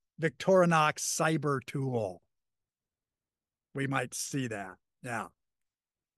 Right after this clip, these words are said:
There it is. The, the beloved Victorinox Cyber Tool. As you can see, this is an analog multi-tool for someone who has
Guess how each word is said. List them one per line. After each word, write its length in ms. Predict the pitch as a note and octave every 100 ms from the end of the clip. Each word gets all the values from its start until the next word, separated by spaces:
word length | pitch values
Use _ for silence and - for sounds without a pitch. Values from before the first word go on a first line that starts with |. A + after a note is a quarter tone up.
| _ _
There 260 | B2+ C#3 C#3+
it 60 | C3+
is. 540 | C3 B2+ B2+ - - _ _ _ _ _ _ -
The, 320 | C#3+ D3+ E3+
the 160 | D3+ G#3
beloved 640 | F3+ C#4+ D#4+ D4 B2 G#2+ - - _ _ _ _ _ E3
Victorinox 600 | E3 G3+ G#3+ G#3 G3 G3+
Cyber 520 | - G3 G#3+ G3 G3
Tool. 540 | - D3 B2+ B2 B2+ - _ _ -
As 120 | D3+
you 80 | A3
can 100 | G#3+
see, 220 | - F#3
this 180 | F#3 G3+
is 140 | E3
an 160 | D#3+ -
analog 800 | E3+ G3+ A#3 G#3 F#3+ F#3 F#3+ E3
multi-tool 1040 | D3+ D#3 D3+ C3+ A2+ A#2+ A2 A2 G#2+ G#2+ _ _ _ -
for 80 |
someone 400 | C3+ F3+ F#3 E3
who 140 | D#3 D3
has 640 | C3+ C3+ C3+ C3+ C3 -